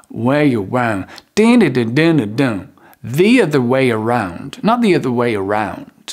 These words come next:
Ok, alors qu'est-ce que ça veut dire, the other way around ? Ça veut dire le contraire.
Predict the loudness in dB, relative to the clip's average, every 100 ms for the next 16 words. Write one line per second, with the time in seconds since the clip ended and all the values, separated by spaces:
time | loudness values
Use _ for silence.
0 | -18 _ _ _ _ _ _ _ _ _
1 | -20 -20 -20 -6 -4 0 0 2 0 0
2 | 0 2 2 2 2 2 2 2 2 0
3 | 0 0 0 2 0 -2 -4 -2 0 0
4 | 0 2 0 0 -4